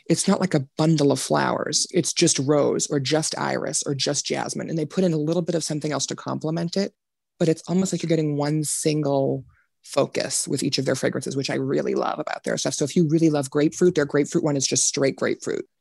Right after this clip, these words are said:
If you really love vetiver, their vetiver one is straight vetiver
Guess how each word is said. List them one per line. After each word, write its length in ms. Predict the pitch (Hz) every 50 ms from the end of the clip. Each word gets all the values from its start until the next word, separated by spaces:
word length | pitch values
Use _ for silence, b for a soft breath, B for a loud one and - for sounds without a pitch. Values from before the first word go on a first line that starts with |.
| _ -
If 180 | 160 139 - 165
you 100 | 160 151
really 280 | 156 156 160 151 151
love 360 | 147 143 143 143 143 143 143
vetiver, 540 | 131 127 156 160 156 143 139 135 - - 147
their 140 | 143 139 139
vetiver 360 | 135 143 147 151 139 135 127
one 160 | 127 127 127
is 120 | 131 127 -
straight 320 | - - - 123 117 - 139
vetiver 300 | 160 156 - - -